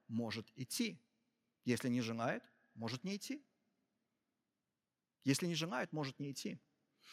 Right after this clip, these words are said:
И первое, в чём помогает нам разобраться как раз вот эта практика пост-, постоянного изучения Писания, постоянного погружения в Писание,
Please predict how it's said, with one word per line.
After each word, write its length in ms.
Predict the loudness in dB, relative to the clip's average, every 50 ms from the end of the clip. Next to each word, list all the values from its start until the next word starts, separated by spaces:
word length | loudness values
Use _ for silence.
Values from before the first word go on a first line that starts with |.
| 0 4
И 80 | 4 6
первое, 360 | 8 10 8 8 10 8 6
в 60 | 6
чём 220 | 4 2 2 2 2
помогает 580 | 2 4 4 4 4 6 6 6 6 6 4
нам 160 | 2 2 2
разобраться 580 | 4 4 4 2 2 4 4 2 2 2 0 0
как 200 | 2 2 2 4
раз 220 | 2 2 2 2
вот 120 | 0 2 2
эта 160 | 4 2 2
практика 640 | -2 0 4 6 6 6 6 2 0 -2 -4 -4 -4
пост-, 340 | -2 0 -2 -2 -2 -4 -4
постоянного 680 | 0 0 0 2 2 2 2 4 2 2 2 6 6 6
изучения 720 | 6 6 2 0 2 2 0 2 2 4 4 4 4 2
Писания, 540 | 2 2 0 0 4 4 4 4 4 2 -2
постоянного 480 | -2 -2 -2 2 4 4 4 4 4 2
погружения 500 | 2 2 2 2 2 2 2 0 0 -2
в 40 | -2
Писание, 500 | -2 0 2 4 4 4 4 2 -2